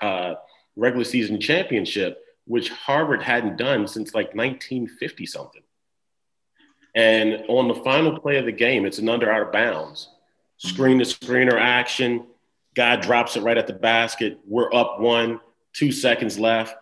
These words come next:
They execute their play. We think that we're going to the N C double A tournament. Boom. Like, I, I, I, I'm still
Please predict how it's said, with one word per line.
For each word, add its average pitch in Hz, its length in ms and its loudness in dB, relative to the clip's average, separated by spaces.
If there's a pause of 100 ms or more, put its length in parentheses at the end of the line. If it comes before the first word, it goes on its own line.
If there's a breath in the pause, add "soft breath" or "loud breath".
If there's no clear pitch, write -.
(180)
They 117 320 2
execute 120 520 -2
their 113 120 -2
play. 107 560 0 (400)
We 147 280 6
think 135 200 2
that 123 60 -2
we're 117 160 0
going 117 240 4
to 117 80 -6
the 110 80 0
N 117 100 2
C 113 120 -6
double 110 220 -2
A 110 80 2
tournament. 110 520 -2 (260)
Boom. 147 480 4 (640)
Like, 107 320 -2 (880)
I, 139 100 2
I, 143 540 2
I, 139 300 2
I'm 165 120 6
still 139 800 2